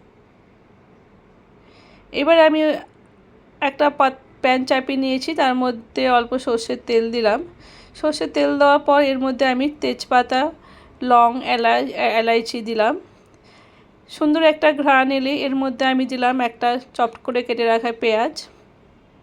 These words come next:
পেঁয়াজটাকে আমি নাড়াচাড়া করব যতক্ষণ না সফট হয়ে যাচ্ছে। এবার আমি অন্যদিকে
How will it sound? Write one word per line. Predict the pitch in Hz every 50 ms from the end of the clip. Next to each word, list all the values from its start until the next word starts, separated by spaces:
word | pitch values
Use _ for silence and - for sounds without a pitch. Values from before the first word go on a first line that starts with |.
| _ _ _ _ _ _ _ _ _ - _ _ _ _ _ _ _ _ _ _ _ _ _ _ _
পেঁয়াজটাকে | - 294 294 302 302 - 311 311 302 302
আমি | 285 285 285 294
নাড়াচাড়া | 285 269 262 269 277 302 277 277 277
করব | 277 277 277 269 262 254 240 302
যতক্ষণ | 320 294 262 277 254 262 - 285 254
না | 254 254
সফট | 254 - - 254 233 233 - - -
হয়ে | 294 240 240
যাচ্ছে। | 226 240 226 220 226 - - - - 262 320 - - - - - _ _ - - - _ _ _ -
এবার | 277 294 311 311 311
আমি | 311 302 302
অন্যদিকে | 285 277 277 277 277 269 277 277 277 294 285 320 392